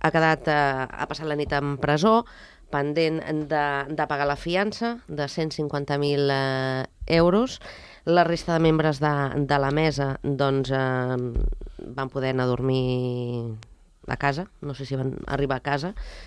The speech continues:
perquè diria que van sortir, van sortir tard, però han de, han de dipositar també una, una fiança. D'altra banda, l'Audiència Nacional ha rebutjat alliberar Junqueras i els consellers empresonats.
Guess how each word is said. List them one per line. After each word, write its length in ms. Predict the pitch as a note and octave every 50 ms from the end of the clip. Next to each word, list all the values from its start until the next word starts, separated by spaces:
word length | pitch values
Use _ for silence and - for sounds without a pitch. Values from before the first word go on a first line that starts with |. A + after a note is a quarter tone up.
| - - -
perquè 200 | - D3 C#3 C3+ C3 B2+
diria 200 | C3 C#3 C#3 C3+
que 60 | C#3+ C#3+
van 100 | D3 C#3
sortir, 460 | - D3 C#3+ C#3+ - D3 C#3+ C3+ -
van 180 | C3 D3 D3 C#3+
sortir 560 | - D3 C#3 - D3 C#3+ C#3 C#3 C#3 C3+ C#3
tard, 240 | - D#3 D#3+ F3 G#3+ -
però 340 | F3+ D#3 D3+ C#3+ C#3 C#3 -
han 220 | D3 D3 D3+ D3
de, 80 | C#3 C#3+
han 720 | C#3 C#3 C3+ C3+ C3 C3 B2+ B2 B2 A#2+ - - C#3+ C#3
de 200 | C3 C3+ C3 C3
dipositar 540 | C#3 D#3 D3+ - D#3+ D3+ D#3 D3+ - D#3 D3
també 320 | - D3 C#3+ C#3+ D3 C#3 - - - - - - - - - -
una, 560 | F#3 F#3 E3+ D#3+ D3+ C#3+ C#3 C3+ C3 C3 - -
una 180 | D#3+ D3+ D3
fiança. 580 | - - E3+ F3+ G3 G3+ G#3+ G3+ - A#3 A#3 A#3+ - - - - - - - - -
D'altra 300 | F3+ G#3+ A#3 - C4 C4
banda, 260 | A#3+ A3+ G#3 G3 F3+ E3
l'Audiència 420 | D#3+ E3 F3+ G3+ A3+ G#3+ - A#3+
Nacional 480 | A#3+ A#3+ A#3 - A#3 A#3 A3+ A#3+ C4 C4
ha 60 | A#3
rebutjat 480 | G#3 G#3+ G3 G3+ F3+ F#3+ G3 F#3+ F#3 -
alliberar 720 | F3+ F3+ F3+ F3 E3+ E3+ E3+ E3 E3 D#3+ D#3 D#3 D3+ D3+ D3+
Junqueras 460 | D#3 D#3+ D#3+ D#3 G3 G3+ B3+ A#3+ G3+
i 60 | G3+
els 200 | F#3 E3+ E3 -
consellers 520 | - F3 D#3+ - - D#3 D#3 E3 F3+ F3+
empresonats. 800 | F#3 G3 F3+ - E3 D3+ C3 C#3 C3+ C3+ C3 B2 B2 - -